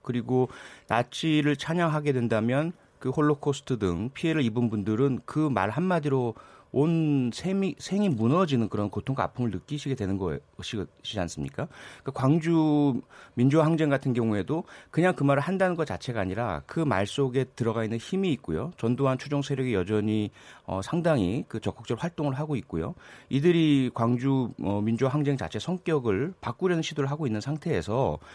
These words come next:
특히 책임 있는 정치인들이 앞장서서, 어, 오일팔을 왜곡하고 또 피해자 가족들의 가슴에 멍들게 하고 비수를 꽂는 이런 말씀을 하시는 거는 사실은, 어, 홀로코스트를 겪은,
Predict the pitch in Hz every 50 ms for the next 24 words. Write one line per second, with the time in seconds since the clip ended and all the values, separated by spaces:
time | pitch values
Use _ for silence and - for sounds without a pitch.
0 | - - - - - _ _ - - 165 - 160 - - 202 202 202 196 180 180
1 | 160 - 117 113 117 - - 135 123 123 120 127 139 180 214 262 - - - -
2 | - 160 165 165 151 151 139 131 139 143 160 190 - - - - - - - -
3 | 117 113 98 123 131 127 131 - 131 123 120 117 113 113 120 123 123 113 87 90
4 | 90 110 110 - - 110 101 113 151 185 262 - _ - 120 - - 180 160 143
5 | 151 143 - 98 101 113 107 - _ - 120 117 113 107 110 - - - - -
6 | 101 95 87 82 80 92 139 196 190 120 95 98 110 120 120 127 120 104 113 104
7 | 95 101 104 - 113 98 117 117 113 - - 147 143 127 104 80 71 - - -
8 | - - - - - 143 156 190 196 180 160 - 160 165 156 151 - 180 175 151
9 | 127 120 123 139 151 151 156 156 - 151 147 147 147 147 143 143 139 - - -
10 | - - _ - 117 117 - 180 180 180 - 175 165 - - - 151 147 143 123
11 | 110 - _ - 139 143 143 143 143 139 139 143 139